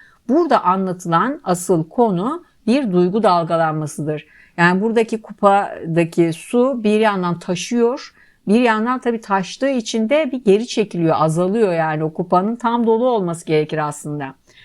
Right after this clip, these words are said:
Şimdi burada belki de bu konularla ilgili olarak bir umutlanıyorsunuz, bir karamsarlığa düşüyorsunuz. Bir heyecanlanıyorsunuz, bir üzüldüğünüz bazı şeyler var, onları hatırlıyorsunuz. Bir türlü bu duygularda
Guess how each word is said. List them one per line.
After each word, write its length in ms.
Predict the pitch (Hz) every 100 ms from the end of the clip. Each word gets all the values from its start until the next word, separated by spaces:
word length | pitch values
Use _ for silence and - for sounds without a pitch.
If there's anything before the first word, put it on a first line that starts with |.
| - - _ -
Şimdi 340 | 277 302 220
burada 300 | 302 294 220
belki 320 | 247 262 262
de 140 | 240 233
bu 80 |
konularla 520 | - 277 233 196 185 180
ilgili 260 | 170 185
olarak 340 | 180 165 151 247
bir 60 |
umutlanıyorsunuz, 840 | 269 254 247 240 233 233 220 254 240
bir 80 | 220
karamsarlığa 800 | 214 190 185 196 180 175 180 175
düşüyorsunuz. 720 | 156 170 151 - 151 127 _ - - _
Bir 120 | 226 240
heyecanlanıyorsunuz, 1120 | 233 220 220 220 214 233 240 214 233 254 220
bir 120 | 233
üzüldüğünüz 800 | 202 175 185 202 185 202 220 190
bazı 300 | 180 180 175
şeyler 420 | 165 180 170 185
var, 160 | 185 233
onları 340 | 202 185 190
hatırlıyorsunuz. 720 | 196 180 170 156 165 262 302 269
Bir 120 | 277
türlü 300 | 302 247 220
bu 100 | 185
duygularda 800 | 202 202 180 185 180 180 254 349